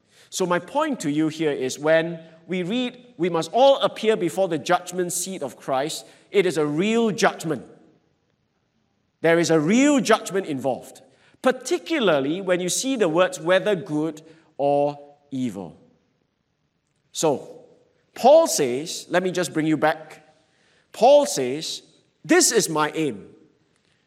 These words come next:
Instead of being discouraged in life, I make it our aim. We make it our aim to please God in all that we do, knowing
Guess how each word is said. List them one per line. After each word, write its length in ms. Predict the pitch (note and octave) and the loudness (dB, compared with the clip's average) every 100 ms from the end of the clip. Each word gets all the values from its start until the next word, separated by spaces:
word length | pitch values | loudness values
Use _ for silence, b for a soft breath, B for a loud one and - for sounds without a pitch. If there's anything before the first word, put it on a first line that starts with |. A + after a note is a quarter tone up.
| _ _ _ | _ _ _
Instead 540 | G#3 F#3+ - D#4 D#4 | -2 0 -2 2 4
of 180 | A#3 E3+ | 4 2
being 180 | A3 G#3 | 0 -2
discouraged 720 | D#3 - - G#3+ A3+ - - | -4 -4 0 2 0 -6 -8
in 120 | D3 | -4
life, 600 | C#3+ E3 G#3 G#3+ - - _ _ | -2 -2 -4 -10 -14 -20 _ _
I 120 | C3+ | -6
make 400 | C3+ D3+ G#3+ B3+ | -4 2 2 2
it 200 | A#3 - - | -2 -8 -2
our 220 | C#3+ C#3 | 0 0
aim. 220 | C3+ B2+ | -2 -6
We 240 | D3 B3+ D4 | 0 2 4
make 180 | B3 A3+ | 2 2
it 100 | F#3+ | 2
our 140 | D#3 | 2
aim 220 | F3+ F3+ | 2 -2
to 120 | - | -4
please 400 | C3+ - D#3+ D3 | -10 -10 -6 -6
God 260 | - A2 - | -6 -6 -6
in 120 | B2+ | -8
all 240 | A#2+ E3 D#3+ | -2 0 0
that 140 | C#3 | -2
we 100 | C3+ | -4
do, 240 | A#2 G#2 B B B | -6 -10 B B B
knowing 580 | G2 A2+ C#3 D3 C#3+ D3 | -10 -4 -2 -2 -4 -10